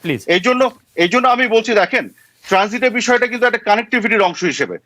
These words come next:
Speaker 2: যেটা হচ্ছে যে নেপাল ভুটান থেকে ভারতের মধ্য দিয়ে বাংলাদেশে আসবে নেপাল ভুটানি ট্রাক, এবং তারা বাংলাদেশে পোর্ট ইউজ করবে। কলকাতা থেকে আপনার চিটাগং মোংলা পোর্ট ইউজ করে তারা নর্থ ইস্টে যাবে,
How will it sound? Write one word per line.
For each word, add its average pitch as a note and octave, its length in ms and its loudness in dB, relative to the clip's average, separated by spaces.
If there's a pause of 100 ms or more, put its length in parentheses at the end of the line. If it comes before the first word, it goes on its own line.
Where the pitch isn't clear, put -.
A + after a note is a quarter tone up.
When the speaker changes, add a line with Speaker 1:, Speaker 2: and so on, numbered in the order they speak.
(300)
Speaker 2:
যেটা A3+ 300 0
হচ্ছে A#3 300 0
যে A3 140 0
নেপাল F#3+ 400 -4
ভুটান A3+ 260 -10
থেকে A#3 180 -2
ভারতের G3 440 0
মধ্য G#3 260 0
দিয়ে G#3+ 180 0
বাংলাদেশে F3+ 560 -2
আসবে C#3 360 -2 (120)
নেপাল D#3 300 -2
ভুটানি E3 340 -2
ট্রাক, C3+ 260 -2 (320)
এবং F3+ 260 0
তারা F#3 220 2
বাংলাদেশে E3+ 440 -2
পোর্ট D#3+ 260 -6
ইউজ C3+ 180 -10
করবে। A2+ 280 -2 (580)
কলকাতা A3+ 440 2
থেকে A#3 440 0 (160)
আপনার F3 360 0 (280)
চিটাগং G3+ 400 0
মোংলা G3 260 2
পোর্ট G3 240 -2
ইউজ F#3 180 -6
করে F#3 200 2
তারা E3+ 320 4
নর্থ D#3 260 -2
ইস্টে E3 220 -8
যাবে, B2 280 -2